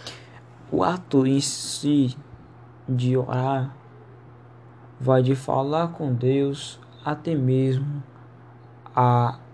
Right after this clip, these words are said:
se consagrar a Ele, sim. Geralmente a consagração a gente tem a ideia de que é ficar em jejum, mas não, orar é se consagrar, já que você estará invocando a presença de Deus.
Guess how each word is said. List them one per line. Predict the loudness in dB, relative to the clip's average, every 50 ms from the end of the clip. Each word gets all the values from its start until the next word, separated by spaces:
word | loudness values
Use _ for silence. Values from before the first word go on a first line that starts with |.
| -20 -16
se | -12 -10 -10 -8 -6 -6 -6
consagrar | -6 -6 -8 -8 -4 -4 -2 -2 -4 -6 -6 -6 -6 -4 -2 -2 0 0
a | 0 2
Ele, | 2 4 4 4 4 2 2
sim. | 0 -4 -8 -6 -4 -4 -2 -2 -2 -2 -2 -4 -8 -12 -20 -20 -20 -20 -20 -20 -20 -20 -20 -20 -16 -6
Geralmente | 0 2 2 4 4 2 2 2 0 0 0 -2
a | -4
consagração | -4 -4 -6 -6 -4 -4 -4 -2 -2 -4 -4 -4 -6 -6 -4
a |
gente | -4 -4 -4 -4 -4
tem | -4 -4 -4 -4
a |
ideia | -2 -4 -4 -4 -2
de | -4 -4 -6
que | -6 -4 -2 -2
é | -2
ficar | -2 -4 -6 -4 -2
em | -2 -2
jejum, | -2 -2 -2 0 0 0 0 0 2 2 0 -2 -4 -6 -6
mas | -8 -6 -6 -4
não, | -4 -4 -4 -4 -6 -8 -8
orar | -8 -6 -4 -2 -2 -4 -4 -8 -12 -14 -20 -20 -20 -20 -20 -20 -20 -14 -6
é | -4 -4
se | -2 -2 -4
consagrar, | -4 -4 -4 -4 -4 -4 -2 -2 -2 0 0 0 0 0 0 0
já | 0 0 -2 -4
que | -4 -6
você | -6 -6 -6 -4 -4 -6
estará | -6 -4 -4 -4 -2 -2
invocando | -2 -2 -2 -2 -4 -2 -2 0 0
a | 0
presença | -2 -2 -2 0 0 0 -2
de | -2 -2 -2
Deus. | 0 2 2 2 0 -4 -8 -14